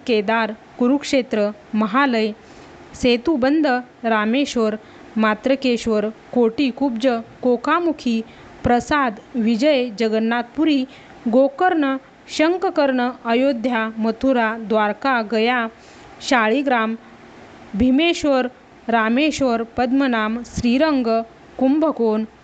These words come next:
हरेश्वर, घाणगापूर, नरसिंह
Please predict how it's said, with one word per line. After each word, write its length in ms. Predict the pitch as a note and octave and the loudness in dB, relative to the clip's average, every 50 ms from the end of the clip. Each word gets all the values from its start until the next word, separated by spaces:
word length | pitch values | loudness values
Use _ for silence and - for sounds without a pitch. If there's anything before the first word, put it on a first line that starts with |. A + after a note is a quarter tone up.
| - - - | -14 -6 -2
हरेश्वर, 600 | A#3+ A3+ A#3 C4+ C#4+ - - B3+ A#3+ A3+ A3 A3 A3+ - - - - - - - - G#3 | 0 2 2 2 0 0 -2 -2 0 0 -2 -2 -4 -12 -16 -20 -20 -20 -16 -8 -4 -2
घाणगापूर, 720 | A3 A#3+ A3+ A3+ A3 B3 C4+ C4+ C4+ - A#3+ A#3 A#3 A#3 A3+ - - - - - | 0 0 2 2 2 2 0 0 0 -2 -2 -2 -2 -4 -6 -12 -20 -12 -4 -2
नरसिंह 560 | A#3 C4 C4+ C4+ C#4 - - F4 E4+ G4 | 0 2 0 0 -2 -2 -2 -2 0 0